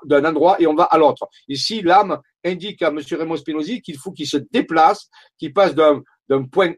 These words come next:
A à un point B, qu'il fasse un voyage, qu'il commence un voyage initiatique pour aller dans un lieu différent où là, peut-être qu'il va trouver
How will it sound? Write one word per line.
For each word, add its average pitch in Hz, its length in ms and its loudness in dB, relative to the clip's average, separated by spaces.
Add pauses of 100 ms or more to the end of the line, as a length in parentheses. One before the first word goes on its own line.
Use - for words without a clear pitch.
A 214 280 4
à 160 40 2
un 143 140 -4
point 156 240 -4
B, 143 320 -4
qu'il 147 140 -18
fasse 208 200 -8
un 135 100 -6
voyage, 196 640 0 (300)
qu'il 147 120 -14
commence 214 380 -2
un 165 100 -2
voyage 214 460 -2
initiatique 175 680 -10 (380)
pour 175 160 -6
aller 202 200 0
dans 165 240 0
un 156 120 2
lieu 180 480 -2 (500)
différent 165 600 -2 (220)
où 160 120 2
là, 220 100 4
peut-être - 180 -12
qu'il 180 80 -6
va 170 80 0
trouver 190 380 -4